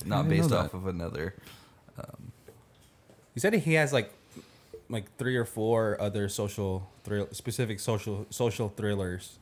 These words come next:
Speaker 3: that
Speaker 2: Yeah.
Speaker 3: he, he wants to make. So
Speaker 2: I've seen a couple. I've seen a couple
Speaker 3: That's
Speaker 2: of the
Speaker 3: exciting.
Speaker 2: ideas just come across on articles, and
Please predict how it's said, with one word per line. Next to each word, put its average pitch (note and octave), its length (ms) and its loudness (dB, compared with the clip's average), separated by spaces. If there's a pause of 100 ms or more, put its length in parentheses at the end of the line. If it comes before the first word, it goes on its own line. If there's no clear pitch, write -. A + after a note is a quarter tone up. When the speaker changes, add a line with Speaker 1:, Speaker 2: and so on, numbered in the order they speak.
(360)
Speaker 3:
that G2+ 160 -6 (100)
Speaker 2:
Yeah. C3 280 6
Speaker 3:
he, G#2+ 360 0 (560)
he G2 140 4
wants G2+ 240 6
to G#2 60 2
make. F#2 340 4
So E2+ 440 -4 (120)
Speaker 2:
I've A#2 160 4
seen E3+ 240 4
a A#2+ 100 4
couple. - 400 -2
I've G#2+ 200 4
seen D#3+ 180 2
a B2 60 2
couple A2 360 2
Speaker 3:
That's F#2+ 140 0
Speaker 2:
of G2 60 2
the F#2 200 4
Speaker 3:
exciting. F#2+ 160 -4 (140)
Speaker 2:
ideas G2 600 -4
just - 280 -8 (240)
come F#2 180 0
across F2+ 360 0
on F2+ 120 -6
articles, F#2+ 600 -6
and F#2 140 -4